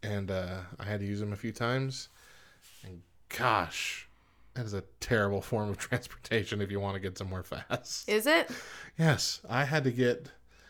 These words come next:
Speaker 1: not very far. It wasn't, like, all the way across Albuquerque. I was in the same, like, f-, quadrant of the city. I had to get from, like,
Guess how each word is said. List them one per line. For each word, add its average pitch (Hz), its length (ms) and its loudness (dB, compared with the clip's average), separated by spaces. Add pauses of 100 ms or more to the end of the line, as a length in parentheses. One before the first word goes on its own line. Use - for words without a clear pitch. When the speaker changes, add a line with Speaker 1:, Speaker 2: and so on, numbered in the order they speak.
(600)
Speaker 1:
not 277 240 6
very 180 380 8
far. 107 560 8 (480)
It 127 80 0
wasn't, 202 320 6
like, 139 480 6 (320)
all 120 240 8
the 123 80 4
way 120 180 8
across 117 400 4
Albuquerque. 95 720 0 (100)
I 110 80 -2
was 131 180 0
in 143 80 2
the 117 80 0
same, 151 600 2 (640)
like, 98 180 -4 (440)
f-, - 280 -14 (120)
quadrant 104 680 4 (100)
of 113 260 2
the 101 80 -6
city. 92 460 -2 (680)
I 104 160 2
had 120 100 2
to 120 60 2
get 117 160 2
from, 107 240 -4
like, 95 220 -4